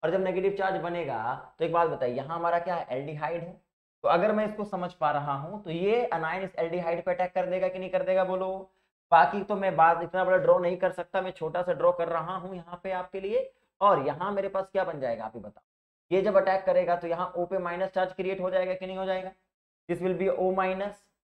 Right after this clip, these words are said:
और यहाँ पे हमारे पास bond बन चुका होगा एस ओ टू पी एच का।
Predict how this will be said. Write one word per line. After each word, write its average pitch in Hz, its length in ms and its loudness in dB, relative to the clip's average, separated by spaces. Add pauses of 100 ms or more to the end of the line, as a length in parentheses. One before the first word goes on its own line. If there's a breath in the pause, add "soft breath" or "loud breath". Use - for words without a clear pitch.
और 156 80 0
यहाँ 165 240 0
पे 196 120 2
हमारे 180 240 2
पास 185 180 2
bond 175 240 -2
बन 180 160 0
चुका 185 220 0
होगा 185 380 2
एस 143 320 0
ओ 175 140 0
टू 220 220 -8
पी 123 260 -8
एच 95 180 -12
का। - 200 -20